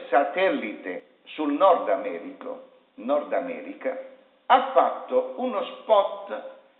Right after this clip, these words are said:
a favore della, eh, de-, del candidato per la Casa Bianca, Barack Obama. Eh,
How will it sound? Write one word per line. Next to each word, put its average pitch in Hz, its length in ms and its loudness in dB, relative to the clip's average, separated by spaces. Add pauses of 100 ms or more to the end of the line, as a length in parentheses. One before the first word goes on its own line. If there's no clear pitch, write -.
(140)
a 196 200 4
favore 208 480 4
della, 139 800 0
eh, 131 360 -2
de-, 170 360 -2
del 170 220 6
candidato 190 840 0
per 147 120 4
la 139 140 2
Casa 143 280 0
Bianca, 120 680 -2 (520)
Barack 175 500 6
Obama. 113 600 2 (1300)
Eh, - 180 -8